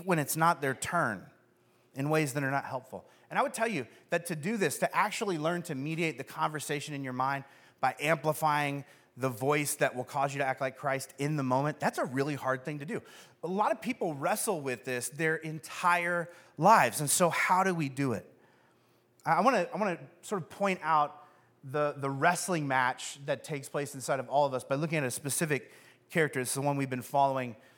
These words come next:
since the beginning of this series, uh, this guy in the book of Judges named Gideon. And his inner dialogue, if you're paying attention to the story, it drives every plot point.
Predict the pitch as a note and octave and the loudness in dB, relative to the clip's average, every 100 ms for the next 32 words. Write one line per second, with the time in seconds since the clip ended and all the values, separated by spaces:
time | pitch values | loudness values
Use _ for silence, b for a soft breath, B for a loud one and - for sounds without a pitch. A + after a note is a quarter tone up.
0 | b - C#3+ - C3 B2+ C#3+ C#3+ A#2+ B2 | b -8 -8 -8 -8 -4 -2 -2 -4 -6
1 | - C3+ C3 B2+ - - A2 A2 G2+ G2+ | -6 -4 -4 -6 -10 -14 -8 -4 -6 -8
2 | - A2+ A2+ - C3+ C3 B2+ - B B | -14 -14 -12 -4 2 2 0 -6 B B
3 | A#2+ C3 B2 B2 B2 A2+ D3 C3 B2+ B2 | -8 -4 -2 -4 -4 2 2 2 -4 -2
4 | B2 A2+ B2+ C3 A#2+ G#2+ G#2+ b b b | -2 0 0 0 0 -4 -8 b b b
5 | b _ - C3+ C#3 C3+ B2 - - G3 | b _ -4 2 4 2 -2 -8 0 2
6 | D#3 - - F3+ F#3+ D3 C#3+ E3 E3+ B2+ | 2 -4 -4 0 0 0 4 4 6 6
7 | A2 G#2+ A#2+ C3 D3 C3+ C#3+ - F#3 F3+ | 6 6 2 -12 -10 -8 -8 -6 -6 -4
8 | E3+ C#3+ C3 - D3+ B2 - B B - | -6 -8 -8 -4 -2 -2 -2 B B -4
9 | F#3 A3+ C3+ C#3 E3 F#3 D3 B2+ C#3+ C3 | -4 -2 -6 -2 2 4 4 0 -4 2
10 | D#3 C#3+ D3 - E3 D#3+ - A#2+ | 2 2 -6 -4 -2 -2 -2 -10